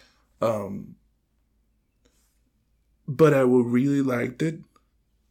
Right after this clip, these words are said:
I, now that I've think on perspective, I think we started really changing and getting more and more progressive after we saw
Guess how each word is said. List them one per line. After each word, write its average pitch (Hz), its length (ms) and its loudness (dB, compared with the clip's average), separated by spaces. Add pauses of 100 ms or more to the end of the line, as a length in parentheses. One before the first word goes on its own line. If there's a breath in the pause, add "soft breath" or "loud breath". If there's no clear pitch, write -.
(320)
I, 135 320 -4 (960)
now 131 500 0
that 143 120 2
I've 123 240 -2
think 143 440 -4
on 147 160 -2
perspective, 131 920 -2 (1000)
I 120 160 -4
think 127 600 -4 (200)
we 139 400 -2
started 135 540 -2
really 127 440 0
changing 143 560 -4
and 123 160 -2
getting 123 340 0
more 135 260 -4
and 139 80 -6
more 139 200 -6
progressive 139 880 -6 (960)
after 127 760 -2 (120)
we 123 880 0
saw 120 540 -4